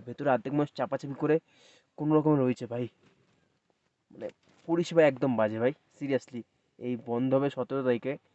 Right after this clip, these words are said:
এই রিসেন্ট পাঁচ ছয় দিনের পরিষেবা পুরো ফালতু ভাই। লোকে ক্রাউডও যেমন হচ্ছে, তেমনি ঠিকঠাক করে পরিষেবা দিতে যাচ্ছে না। এই ভাই, এই ঠান্ডার ভিতর ভাই, এক দু ডিগ্রি ভেতরে ভাই, এইভাবে এরমভাবে থাকবো,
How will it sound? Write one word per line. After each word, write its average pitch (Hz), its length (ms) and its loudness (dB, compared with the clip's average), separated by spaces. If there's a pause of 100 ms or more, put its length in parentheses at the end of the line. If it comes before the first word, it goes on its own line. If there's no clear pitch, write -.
(140)
এই 131 100 -4
রিসেন্ট 131 320 -4
পাঁচ 120 140 -2 (100)
ছয় 131 180 -4
দিনের 143 200 -4 (440)
পরিষেবা 139 320 -6 (220)
পুরো 175 160 2 (100)
ফালতু 110 340 -12
ভাই। 131 100 -2 (460)
লোকে 120 160 -8 (140)
ক্রাউডও 131 380 2
যেমন 151 200 4
হচ্ছে, - 220 -6 (380)
তেমনি 127 220 -8
ঠিকঠাক 135 280 -10
করে 143 100 -6 (100)
পরিষেবা 131 260 -4
দিতে 117 120 -8
যাচ্ছে 107 220 -14
না। 107 40 -8 (960)
এই 120 140 -8
ভাই, 131 120 2 (200)
এই 151 80 2 (120)
ঠান্ডার 123 380 -2
ভিতর 120 240 -6
ভাই, 131 120 4 (480)
এক 127 140 -2
দু 139 60 -8 (100)
ডিগ্রি 139 200 -2 (100)
ভেতরে 120 340 -6
ভাই, 120 120 -6 (760)
এইভাবে 123 300 -4
এরমভাবে 123 380 -2
থাকবো, 113 220 -16